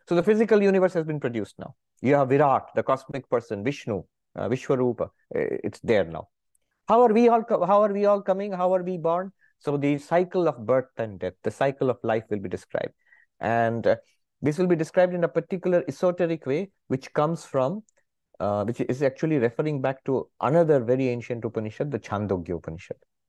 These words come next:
This is called the, the science of the five fires, Panchagni Vidya, the science of the five fires.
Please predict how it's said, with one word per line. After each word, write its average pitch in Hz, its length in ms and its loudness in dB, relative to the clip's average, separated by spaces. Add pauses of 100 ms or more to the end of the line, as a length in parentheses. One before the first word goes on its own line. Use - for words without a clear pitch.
(240)
This 120 160 -4
is 143 140 -2
called 139 380 0 (420)
the, 107 520 0 (180)
the 104 260 -2
science 143 520 -4
of 117 100 -2
the 107 80 -2
five 143 380 0 (100)
fires, 87 320 -4 (120)
Panchagni 123 640 0
Vidya, 87 380 -8 (380)
the 101 80 -14
science 123 400 -4
of 104 120 -2
the 135 80 -6 (100)
five 104 320 -2
fires. - 440 -10